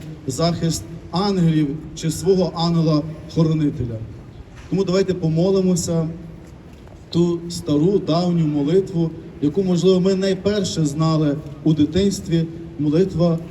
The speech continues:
до ангела-хоронителя. Ангелу-хоронителю мій, ти все при мені стій, рано, вечір, вдень, вночі, будь мені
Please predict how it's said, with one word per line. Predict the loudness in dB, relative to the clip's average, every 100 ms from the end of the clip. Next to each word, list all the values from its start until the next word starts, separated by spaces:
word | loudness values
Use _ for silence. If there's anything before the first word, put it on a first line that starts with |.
| -8 -4
до | -4 -2
ангела-хоронителя. | -2 2 2 2 0 -4 -12 -4 0 2 2 0 -2 -4 -4 -8 -12 -16 -18 -18 -18 -20 -20 -20 -20 -20 -20 -20 -20 -20 -20 -20 -20 -20 -20 -20 -20 -20 -20 -20 0
Ангелу-хоронителю | 2 4 6 4 6 6 8 6 6 6
мій, | 6 6 4 4 -2 -6 -10 -14 -16 -18 2
ти | 4
все | 6 2 4
при | 4
мені | 4 6 6 4
стій, | 2 -2 -2 0 0 -6 -10 -14 -6
рано, | 2 4 4 4 4
вечір, | 4 4 6 4 4 2 2
вдень, | 2 4 4 4
вночі, | 4 2 2 -2 -2 -4 -10 -16 -14 2
будь | 2 2 2
мені | 2 4 2